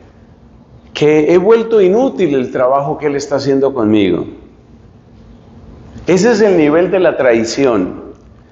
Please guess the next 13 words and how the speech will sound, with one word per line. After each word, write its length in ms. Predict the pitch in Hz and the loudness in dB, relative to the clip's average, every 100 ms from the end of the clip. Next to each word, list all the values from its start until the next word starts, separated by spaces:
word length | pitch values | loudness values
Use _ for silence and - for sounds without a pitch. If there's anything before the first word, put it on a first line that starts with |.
| - - | -20 -10
Entonces 480 | 143 139 180 180 220 | -4 0 2 2 2
el 160 | 202 165 | 2 2
nivel 260 | 143 170 | 2 2
de 100 | 180 | 2
la 140 | 208 185 | 0 0
traición 560 | 151 131 - 165 170 | 0 0 0 -2 0
va 80 | 175 | 0
más 280 | 175 180 160 | 0 -2 -2
allá 340 | 165 151 160 | -2 2 0
del 240 | 165 156 113 | 2 -2 -2
simple 420 | - 165 - 175 | -2 -2 0 0
aspecto 540 | 139 - 151 - 160 | 0 0 -2 -2 -4
legal. 760 | 143 110 95 151 139 92 82 | -2 -2 0 0 0 -4 -10